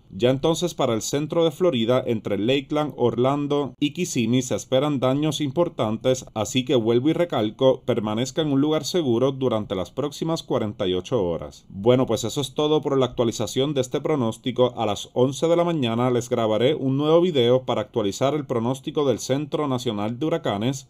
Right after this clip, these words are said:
y aquí en Huracán Info estamos muy pendientes a la situación y los acompañaremos durante todo el día y la noche. Para que usted no se pierda ninguno de los videos que estaremos grabando, los invito a que se suscriban al canal.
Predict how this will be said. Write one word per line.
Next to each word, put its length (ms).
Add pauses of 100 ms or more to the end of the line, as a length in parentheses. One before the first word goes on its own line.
(140)
y 100
aquí 200
en 80
Huracán 340
Info 280
estamos 380
muy 140
pendientes 640
a 100
la 100
situación 760
y 120
los 180
acompañaremos 760
durante 400
todo 440
el 200
día 380
y 120
la 120
noche. 440 (220)
Para 220
que 80
usted 220
no 140
se 160
pierda 480
ninguno 360
de 80
los 220
videos 380
que 80
estaremos 440
grabando, 640
los 240
invito 340
a 80
que 80
se 140
suscriban 560
al 140
canal. 460